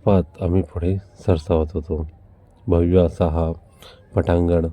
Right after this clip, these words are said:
भव्य असं ते त्या प्रकारे सभागृह आहे. या सभागृहामध्ये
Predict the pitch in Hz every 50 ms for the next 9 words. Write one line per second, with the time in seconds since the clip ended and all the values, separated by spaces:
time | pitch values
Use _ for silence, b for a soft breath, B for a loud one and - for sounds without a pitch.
0 | - 110 101 92 85 82 85 87 87 82 80 - - 85 82 82 90 82 82 85
1 | - - - - _ - - - - - - _ - - - - - B B B
2 | B B B B B B B _ - 117 117 101 - 113 104 104 110 110 110 101
3 | - - 98 85 90 92 85 85 90 87 85 78 73 80 78 76 76 - - _
4 | _ _ - 110 113 - - 110 98 107 113 110 120 123 127 123 135 143 143 135
5 | 101 87 85 85